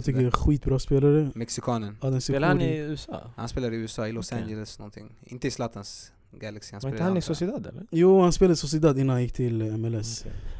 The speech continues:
Speaker 1: Ja.
Speaker 3: Han hade bland de sjukaste avsluten, alltså.
Speaker 2: Ja.
Speaker 3: Han var,
Speaker 1: Ah.
Speaker 3: alltså, dödlig framför mål.
Speaker 2: Mm, precis.
Speaker 1: Ja.
Speaker 2: Det är bara synd att han inte lyckades i
Speaker 3: Mm.
Speaker 2: Arsenal. Men skitbra spelare.
Speaker 1: Mm.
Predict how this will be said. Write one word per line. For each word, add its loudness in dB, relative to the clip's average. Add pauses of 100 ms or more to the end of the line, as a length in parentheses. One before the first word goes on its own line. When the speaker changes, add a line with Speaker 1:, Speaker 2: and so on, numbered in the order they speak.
Speaker 1:
Ja. -10
Speaker 3:
Han 2
hade 2
bland -2
de -8
sjukaste -4
avsluten, -6
alltså. 0
Speaker 2:
Ja. -4
Speaker 3:
Han -4
var, -6
Speaker 1:
Ah. -14 (440)
Speaker 3:
alltså, -12
dödlig -4
framför -14
mål. -14 (220)
Speaker 2:
Mm, -10
precis. -4
Speaker 1:
Ja. -6
Speaker 2:
Det -2
är -4
bara -2
synd 0
att -4
han -2
inte -4
lyckades -4
i -6 (100)
Speaker 3:
Mm. -4
Speaker 2:
Arsenal. -8 (420)
Men -4
skitbra 4
spelare. 2 (560)
Speaker 1:
Mm. -14